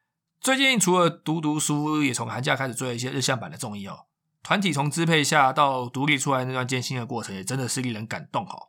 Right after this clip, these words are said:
总觉得自己好像也备受激励。P S，影山好可爱，我入坑啦！啊，没错了吼，这个辛酸血泪哈，K K 自己当时在看的，不止艰辛啊，对于粉丝的我们来说，多多少少是有一些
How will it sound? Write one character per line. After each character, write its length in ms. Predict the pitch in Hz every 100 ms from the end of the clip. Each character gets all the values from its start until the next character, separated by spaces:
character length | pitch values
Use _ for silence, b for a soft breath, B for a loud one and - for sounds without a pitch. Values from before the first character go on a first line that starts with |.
| _
总 180 | - 131
觉 100 | 151
得 80 | 160
自 140 | 175
己 80 | 151
好 100 | 113
像 160 | 120 143
也 80 | 107
备 120 | 147
受 200 | 127 110
激 120 | 107
励。 240 | 110 98 -
P 160 | - 175
S， 300 | 160 135 _
影 220 | 127 127
山 240 | 127 156 147
好 180 | 131 131
可 100 | 120
爱， 220 | 110 - -
我 160 | 170
入 220 | 220 208
坑 340 | 147 254 277 277
啦！ 380 | 226 127 107 101 - B B
啊， 140 | 143 135
没 140 | 147
错 160 | 214 160
了 80 |
吼， 160 | 143 135
这 120 | 175
个 120 | 143
辛 240 | 135 156 160
酸 260 | 151 151
血 300 | 143 - 107
泪 120 | 123 117
哈， 120 | 92 -
K 140 | - 143
K 140 | 147
自 120 | 151
己 80 | 117
当 200 | 117 131
时 120 | 120
在 120 | 117 110
看 160 | 101
的， 80 | 92 - B B 190
不 100 | 185
止 140 | 127
艰 200 | 143 139
辛 200 | 127 135
啊， 120 | 110 b b -
对 200 | 196 165
于 20 |
粉 180 | 135 120
丝 140 | 151
的 100 | 151
我 80 | 117
们 140 | 107
来 100 | 98
说， 380 | 101 117 104 95
多 160 | 147 147
多 140 | 147
少 200 | 139 123
少 40 | 120
是 200 | 147 120
有 120 | 104
一 40 |
些 300 | 127 127 123